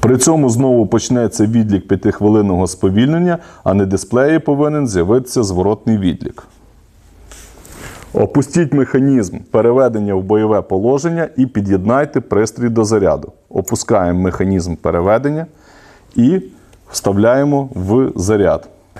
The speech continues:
Після закінчення п'ятихвилинного сповільнення на дисплеї з'явиться пара блимаючих ромбів.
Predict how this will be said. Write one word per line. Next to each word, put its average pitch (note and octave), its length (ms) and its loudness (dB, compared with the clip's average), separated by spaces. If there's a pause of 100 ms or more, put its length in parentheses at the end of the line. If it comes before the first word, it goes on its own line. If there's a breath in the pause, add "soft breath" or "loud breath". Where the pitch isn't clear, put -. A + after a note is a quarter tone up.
(140 loud breath)
Після C3 300 4
закінчення C#3+ 680 0
п'ятихвилинного B2 840 0
сповільнення A#2+ 720 2
на D#3 100 -2
дисплеї D#3 560 0
з'явиться B2 580 0
пара A#2+ 360 2
блимаючих A#2 680 -2
ромбів. F2+ 420 -2